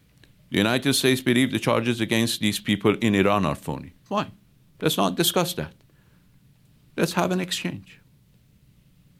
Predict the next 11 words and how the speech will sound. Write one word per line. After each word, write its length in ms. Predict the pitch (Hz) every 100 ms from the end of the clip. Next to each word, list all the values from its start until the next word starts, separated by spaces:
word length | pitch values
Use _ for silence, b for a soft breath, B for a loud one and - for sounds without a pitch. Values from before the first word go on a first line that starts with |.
| _ _ _ _ _ _ _ _ _ -
I'm 180 | - 135
ready 260 | 147 151
to 120 | 151 131
do 160 | 107
it. 240 | - - - _ _ _ _ _ _ _ _ _ _ -
And 120 | 117
I 80 | 120
have 160 | 131 127
authority 500 | 127 156 127 92 -
to 140 | -
do 180 | - 85